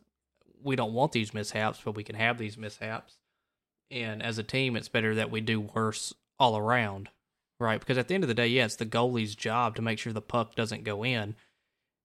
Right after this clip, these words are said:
But you got four other guys out there, yeah,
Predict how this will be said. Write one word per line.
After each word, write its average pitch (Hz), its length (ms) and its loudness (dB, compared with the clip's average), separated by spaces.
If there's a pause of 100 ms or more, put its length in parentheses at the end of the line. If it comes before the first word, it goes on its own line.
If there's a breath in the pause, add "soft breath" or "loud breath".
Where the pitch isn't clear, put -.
(340)
But 120 140 0
you 151 60 0
got 156 160 6
four 143 240 4
other 117 160 4
guys 120 340 6
out 104 260 2
there, 107 360 0 (1900)
yeah, 110 200 2